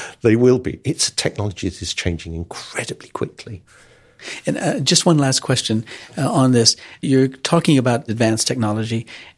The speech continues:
Speaker 2: and that has some expense attached to it, and access to such technology, uh, ha-, has to be taken into account. Are you also thinking of ga-, of gallery solutions for parts of the world that,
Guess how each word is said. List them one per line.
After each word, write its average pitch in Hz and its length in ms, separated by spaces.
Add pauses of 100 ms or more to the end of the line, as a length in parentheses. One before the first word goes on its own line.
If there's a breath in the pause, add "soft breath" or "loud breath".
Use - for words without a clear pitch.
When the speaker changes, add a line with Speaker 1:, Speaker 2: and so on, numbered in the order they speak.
Speaker 2:
and 127 160
that 123 80
has 131 160
some 147 160
expense - 540
attached - 640
to 135 160
it, 120 180 (440 loud breath)
and 135 120
access 151 500
to - 140
such - 380 (300)
technology, 113 520 (420 loud breath)
uh, 120 220
ha-, 120 240
has 123 200
to - 60
be 135 60
taken 123 220
into 113 160
account. 113 300 (400 loud breath)
Are 143 140
you 135 200
also 139 240
thinking 127 240
of 120 140
ga-, - 240
of 120 120
gallery 117 340
solutions 117 520
for 117 140
parts 120 400
of 113 40
the 117 60
world 117 280
that, 113 140